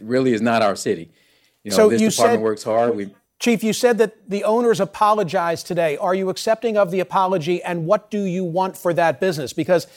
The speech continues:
Speaker 2: as reprehensible as I think it was for them to have asked your officers to leave, I, I, I don't want them wiped out as a result. I,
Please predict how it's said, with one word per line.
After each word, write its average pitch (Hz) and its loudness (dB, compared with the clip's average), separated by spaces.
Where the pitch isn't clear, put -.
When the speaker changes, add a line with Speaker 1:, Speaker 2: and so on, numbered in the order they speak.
Speaker 2:
as 165 0
reprehensible 190 0
as 165 -2
I 202 4
think 196 -2
it 165 -4
was 120 -4
for 175 -2
them 196 2
to 175 2
have 156 2
asked 180 2
your 208 4
officers 190 0
to 165 -2
leave, 175 -2
I, - -12
I, 190 -4
I 202 2
don't 233 2
want 214 -2
them 175 0
wiped 185 -2
out 185 0
as 160 -4
a - -4
result. 151 -2
I, 165 -2